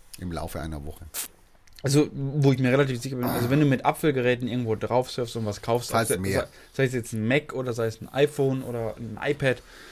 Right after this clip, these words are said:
Speaker 2: dann können die Preise variieren und meistens nach oben.
Speaker 1: Mhm. Wirst du dir ein-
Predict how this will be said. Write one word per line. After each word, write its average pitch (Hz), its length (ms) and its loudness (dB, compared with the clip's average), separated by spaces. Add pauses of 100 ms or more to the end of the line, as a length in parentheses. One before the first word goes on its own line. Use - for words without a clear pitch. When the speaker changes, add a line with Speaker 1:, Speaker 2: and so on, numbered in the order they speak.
(560)
Speaker 2:
dann 117 220 -4
können 151 300 6
die 143 100 4
Preise 120 520 4
variieren 113 460 4
und 113 320 -4 (360)
meistens 156 560 4
nach 170 140 -2
oben. 95 280 -2 (300)
Speaker 1:
Mhm. 117 280 -10 (540)
Wirst 226 240 2
du 208 60 -4
dir 190 200 2
ein- 143 120 -2